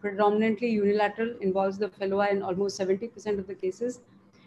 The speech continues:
And there may be recent history of eye exam, affected family member, or occupational exposure.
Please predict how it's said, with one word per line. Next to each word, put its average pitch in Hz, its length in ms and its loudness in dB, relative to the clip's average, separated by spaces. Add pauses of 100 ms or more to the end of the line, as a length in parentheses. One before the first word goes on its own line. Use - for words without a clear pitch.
(120)
And 214 140 4
there 240 60 4
may 254 120 6
be 254 120 4
recent 247 400 6
history 262 280 0
of 247 160 4
eye 196 180 4
exam, 233 540 2
affected 196 440 -8
family 196 300 0
member, 220 460 0
or 190 220 -2
occupational 185 560 -2
exposure. 180 560 -4